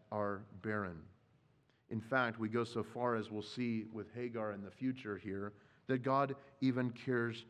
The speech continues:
for precious, illegitimate children. So let's look at this a little bit more in depth. I think it's important because we see from this point that God is going to bring a nation to himself.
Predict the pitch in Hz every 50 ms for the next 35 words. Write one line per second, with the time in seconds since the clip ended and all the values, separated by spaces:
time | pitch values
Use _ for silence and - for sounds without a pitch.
0 | - - - - - 127 123 120 113 117 - - - 120 113 107 - - 113 107
1 | 110 - - - - - - _ _ _ _ - 117 113 113 113 110 110 104 101
2 | 101 95 95 95 95 80 - - _ _ _ _ _ _ - - - - 117 107
3 | 101 90 85 - - - - - _ _ _ _ _ _ _ _ _ _ _ _
4 | _ _ _ _ _ _ _ _ _ _ _ - - 117 117 117 - 113 131 151
5 | 147 - - 131 131 135 139 135 120 90 85 95 92 90 90 - - - 113 110
6 | 110 110 107 107 107 95 - 104 101 104 101 95 90 87 85 82 - - - _
7 | _ - 110 104 95 90 95 92 87 78 - - - - _ _ _ _ _ _
8 | _ - - - - 110 107 147 165 170 165 - 170 147 117 - - - 151 139
9 | 113 101 110 113 113 113 127 113 117 127 117 - - - - 180 180 170 175 165
10 | 160 156 151 151 - - - 139 117 104 107 104 120 123 120 127 131 143 151 165
11 | 165 165 - 147 135 123 117 127 135 131 127 127 123 120 - 131 120 107 117 123
12 | 123 127 127 127 117 - - - - - 120 120 113 110 113 117 113 113 - 120
13 | 113 110 110 110 117 110 104 101 - - 113 104 104 95